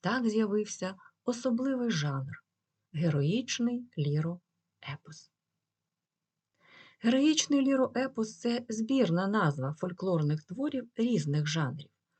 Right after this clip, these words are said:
у яких відображено волю, завзяття народу в боротьбі проти ворогів, зла, гноблення.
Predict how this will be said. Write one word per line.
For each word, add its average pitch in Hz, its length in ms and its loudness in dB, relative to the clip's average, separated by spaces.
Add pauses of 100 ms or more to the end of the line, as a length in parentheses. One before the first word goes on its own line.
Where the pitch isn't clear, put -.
(320)
у 185 100 0
яких 190 500 2
відображено 165 880 2
волю, 185 580 0 (380)
завзяття 160 760 2
народу 208 480 0
в 175 40 -4
боротьбі 175 480 0
проти 175 320 -2
ворогів, 160 640 -2 (340)
зла, 151 480 -2 (400)
гноблення. 170 760 0